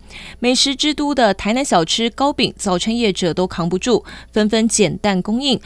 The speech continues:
或是自行吸收涨价成本，甚至调整营业时间来因应。至于高雄的学校午餐供应也变通，目前每周维持一到三次的蛋菜色，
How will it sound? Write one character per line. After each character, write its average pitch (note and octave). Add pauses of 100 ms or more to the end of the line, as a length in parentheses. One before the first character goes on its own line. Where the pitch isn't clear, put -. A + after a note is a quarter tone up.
(140)
或 G#3+
是 G#3
自 G#3+
行 F3
吸 G3
收 G#3
涨 E3
价 F#3
成 F#3+
本， A3 (340)
甚 F4+
至 D4+
调 G3+
整 A3+
营 F#3
业 A3
时 F#3
间 G3
来 F#3
因 G#3+
应。 - (400)
至 A#3
于 A3
高 A#3
雄 F#3+
的 F#3 (240)
学 -
校 G3+
午 F3+
餐 A#3+
供 B3+
应 C4
也 F3+
变 A#3
通， A#3+ (280)
目 E4
前 F#3+
每 F#3
周 A#3
维 G3+
持 -
一 A3
到 A3+
三 A3+
次 A3+
的 E3
蛋 B3
菜 A3+
色， G3